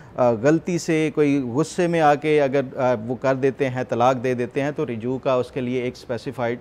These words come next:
जो वो period है उसके दरमियान वो आ जाए। तो ये तमाम चीज़ें हैं जो कोई भी judge जो है उसको ignore नहीं कर सकता। ये किसी parliament का बना हुआ कानून नहीं है,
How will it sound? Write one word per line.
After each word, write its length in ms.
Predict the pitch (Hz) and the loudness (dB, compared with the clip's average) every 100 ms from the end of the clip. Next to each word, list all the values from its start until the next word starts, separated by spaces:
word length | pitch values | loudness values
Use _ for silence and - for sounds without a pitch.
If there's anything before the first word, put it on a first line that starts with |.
| - | -10
जो 160 | 120 117 | -6 -4
वो 100 | 110 | -4
period 420 | 107 120 123 127 | -6 -4 -2 -2
है 160 | 113 131 | -2 -2
उसके 300 | 117 - 120 | -2 -6 -8
दरमियान 400 | 104 110 110 110 | -6 -6 -6 -4
वो 100 | 110 | -4
आ 160 | 98 | -4
जाए। 160 | 107 135 - - - | -6 -8 -12 -20 -8
तो 60 | 226 | -4
ये 140 | 175 | -2
तमाम 400 | 220 147 151 196 | 0 2 6 4
चीज़ें 280 | 190 190 208 | 2 -2 0
हैं 400 | 190 233 185 131 | 0 0 -2 -4
जो 180 | 127 160 | 0 0
कोई 320 | 160 - 196 | 0 4 4
भी 160 | 185 214 | 4 0
judge 340 | 131 151 156 - - | 4 2 2 -6 -10
जो 120 | 131 | -2
है 160 | 127 147 | 2 2
उसको 300 | 156 - 180 | 0 -2 -2
ignore 380 | 139 127 131 147 | 0 2 2 2
नहीं 160 | 147 | 0
कर 120 | 180 - | 0 -2
सकता। 280 | 143 120 | -4 -4
ये 120 | 160 147 | -2 -2
किसी 200 | 117 139 | -6 -2
parliament 480 | 123 127 147 151 | 2 2 2 -2
का 80 | 139 | -2
बना 200 | 120 120 | -2 0
हुआ 140 | 135 127 | 0 0
कानून 420 | 117 110 120 143 | 0 -2 -4 -6
नहीं 180 | 117 117 | -6 -8
है, 280 | 127 - | -10 -18